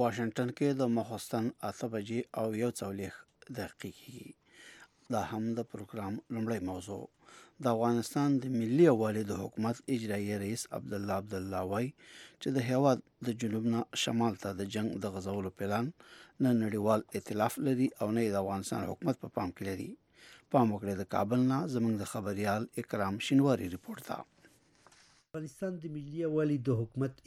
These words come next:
Speaker 2: اجرایي رئیس عبدالله عبدالله وایي چې په لوی لاس د افغانستان شمالي ولایتونو د ناامنه کېدو په باب اوازې بې اساسه دي او افغان او نړیوال ځواکونه په خپله وسه د امنیت د ټینګېدو لپاره هڅې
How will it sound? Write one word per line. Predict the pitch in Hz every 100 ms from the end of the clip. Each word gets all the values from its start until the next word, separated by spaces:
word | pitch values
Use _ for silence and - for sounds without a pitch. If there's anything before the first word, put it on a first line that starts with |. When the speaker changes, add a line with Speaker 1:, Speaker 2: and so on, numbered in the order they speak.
| 131
Speaker 2:
اجرایي | 110 120 131 123
رئیس | 123 127 127
عبدالله | 107 110 117 113
عبدالله | 104 113 123 123
وایي | 120 123 -
چې | 127 123 -
په | 127
لوی | 131 135
لاس | 135 123 -
د | 117
افغانستان | 117 110 147 123
شمالي | 131 117 120 127
ولایتونو | 117 107 127 123
د | 113 113
ناامنه | 110 110 107 -
کېدو | 117 127 127
په | 113
باب | 120 117 - -
اوازې | 123 120 110 123 110
بې | 110
اساسه | - 110 - 98 87
دي | - - 139
او | 127 123 - 143
افغان | 123 147 147
او | 131 123
نړیوال | 117 123 127 117
ځواکونه | 120 - 139 127 - - - -
په | 139 -
خپله | 156 143
وسه | 165 127
د | 113 113
امنیت | 123 110
د | 120
ټینګېدو | 110 110 110 113 107
لپاره | - 110 113 - - -
هڅې | 131